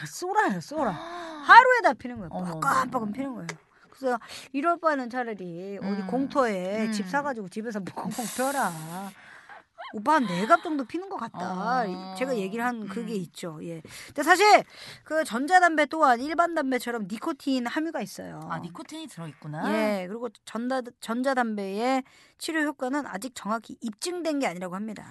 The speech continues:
Speaker 2: 맞아요. 근데 전자담배 피우는 분들이 잘못
Speaker 1: 음.
Speaker 2: 알고 계시는 것 중에 하나가
Speaker 1: 네네.
Speaker 2: 전자담배는 일반 담배보다 해롭지 않다라는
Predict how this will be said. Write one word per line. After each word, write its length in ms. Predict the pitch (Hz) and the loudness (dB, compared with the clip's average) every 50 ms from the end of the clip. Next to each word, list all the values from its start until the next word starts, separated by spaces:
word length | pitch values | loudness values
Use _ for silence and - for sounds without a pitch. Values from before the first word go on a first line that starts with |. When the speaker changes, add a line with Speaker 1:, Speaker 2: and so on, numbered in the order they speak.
| - - - | -20 -20 -10
Speaker 2:
맞아요. 440 | - 208 214 208 226 214 196 196 190 190 | -6 -4 -2 0 2 2 2 0 -2 -2
근데 260 | 220 214 220 220 208 | -4 -4 -4 -4 -4
전자담배 540 | - 214 214 214 226 277 294 302 285 269 254 | -4 -4 -6 0 0 2 2 2 0 0 -6
피우는 300 | - 277 285 277 269 247 | -6 -8 -6 -6 -6 -6
분들이 280 | 226 214 196 196 202 214 | -6 -6 -6 -6 -6 -8
잘못 380 | 196 190 185 175 190 254 302 311 | -8 -4 -4 -2 -2 0 0 0
Speaker 1:
음. 0 | |
Speaker 2:
알고 200 | 269 220 196 175 | -2 -2 -4 -8
계시는 300 | 170 165 156 170 165 156 | -10 -10 -10 -10 -12 -12
것 120 | 160 151 | -12 -14
중에 160 | - - 185 | -12 -10 -6
하나가 560 | 202 233 240 214 185 180 220 277 285 262 220 | -6 -4 -4 -4 -6 -2 0 2 2 2 2
Speaker 1:
네네. 480 | 214 214 208 196 190 185 196 247 320 381 _ | 0 0 0 0 -2 -4 -4 -4 -4 -4 _
Speaker 2:
전자담배는 840 | - 247 240 254 359 403 370 330 254 208 185 180 226 269 254 208 208 | -6 -4 2 4 4 6 6 4 4 2 -4 -4 -4 -4 -6 -6 -6
일반 380 | 196 202 214 247 262 381 403 294 | -6 -4 -4 2 2 2 2 2
담배보다 440 | 240 190 180 196 190 185 185 185 | -2 -2 -2 -4 -4 -4 -4 -4
해롭지 340 | 185 208 320 403 427 - - | -4 -2 -2 -4 -4 -2 -4
않다라는 500 | 190 - 180 208 202 - 285 233 175 - | -4 -4 -4 -10 -6 -2 -2 -2 -2 -2